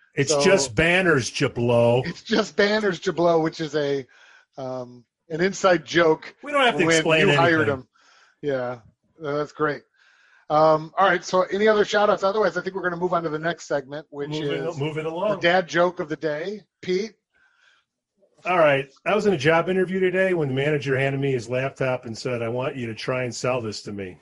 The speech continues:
Speaker 1: So I put it underneath my arm, walked out of the building, and went home. Eventually, he called my cell phone and said, "Bring me back my laptop." I said, "Two hundred dollars and it's yours."
Speaker 2: Did you get the job?
Speaker 1: <laughs>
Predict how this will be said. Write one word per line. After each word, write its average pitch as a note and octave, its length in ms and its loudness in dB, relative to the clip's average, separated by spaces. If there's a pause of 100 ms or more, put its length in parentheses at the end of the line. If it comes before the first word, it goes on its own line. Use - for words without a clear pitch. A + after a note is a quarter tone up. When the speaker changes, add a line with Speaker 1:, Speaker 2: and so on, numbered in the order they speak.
(100)
Speaker 1:
So - 180 -6
I A2+ 40 -4
put G3 200 2
it F#3+ 80 2
underneath C#3+ 400 -4
my B2 160 -2
arm, C3+ 220 -2
walked B2+ 240 -4
out C3 100 0
of B2 60 0
the A2 80 -8
building, B2 340 -4
and G#2+ 100 -6
went A2+ 200 -6
home. G#2 260 -4 (380)
Eventually, E3 600 -2
he C3+ 100 -6
called C#3+ 280 -2
my B2+ 80 -4
cell C#3+ 300 -4
phone C3 160 -8
and A#2+ 100 -10
said, B2 220 -6
"Bring C3 180 -4
me C3+ 100 -4
back C3 280 -4
my A#2+ 120 -4
laptop." A#2+ 600 -2 (400)
I A#2 60 -8
said, A#2+ 260 -4
"Two F3 180 -2
hundred D3 300 -4
dollars C#3 420 -2
and B2+ 140 -4
it's - 140 -14
yours." A#2+ 500 -4 (2250)
Speaker 2:
Did G#3+ 140 2
you G3+ 60 -2
get B3+ 140 0
the G3+ 80 -2
job? A3 460 0
Speaker 1:
<laughs> - 40 -20